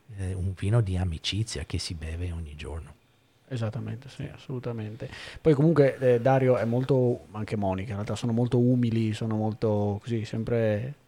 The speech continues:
Speaker 2: eh, da, da bravi friulani, hanno sempre quell'umiltà nel
Speaker 1: Mm.
Speaker 2: mai dire una, una cosa in più. In realtà, insomma, sì, il, io li conosco, conosco i loro vini, e, eh, oltre, insomma, sì, oltre a essere dei, dei, insomma, persone estremamente ospitali, sono anche dei bravissimi vignaioli, quindi.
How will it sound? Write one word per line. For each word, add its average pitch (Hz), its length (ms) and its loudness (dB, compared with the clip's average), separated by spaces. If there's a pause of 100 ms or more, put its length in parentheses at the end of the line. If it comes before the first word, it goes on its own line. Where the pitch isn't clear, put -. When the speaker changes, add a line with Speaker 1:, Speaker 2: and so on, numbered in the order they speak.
(120)
Speaker 2:
eh, 113 320 -10
da, 110 160 -6
da 113 120 -2
bravi 123 280 2
friulani, 123 640 0
hanno 117 160 0
sempre 127 280 -2
quell'umiltà 117 840 0
nel 110 300 -2
Speaker 1:
Mm. 117 80 4
Speaker 2:
mai 117 420 4
dire 120 280 2
una, 117 320 0 (380)
una 131 160 0
cosa 127 220 2
in 120 80 4
più. 117 280 4
In 127 100 -2
realtà, 131 400 6
insomma, 110 340 -2
sì, 110 140 -8
il, 117 680 -6
io 120 120 -8
li 120 60 2
conosco, 127 440 4
conosco 120 300 2
i - 20 6
loro 120 160 6
vini, 117 480 4
e, 107 340 -4 (540)
eh, 113 300 -4
oltre, 127 400 4
insomma, 113 280 2
sì, 117 160 -4
oltre 117 260 -2
a - 40 -2
essere 117 260 -2
dei, 117 480 -6
dei, 120 120 -16 (100)
insomma, 113 340 -8
persone 131 320 4
estremamente 127 380 6
ospitali, 127 500 4
sono 117 160 -2
anche 117 160 0
dei 113 80 0
bravissimi 113 380 0
vignaioli, 110 680 0
quindi. - 260 -14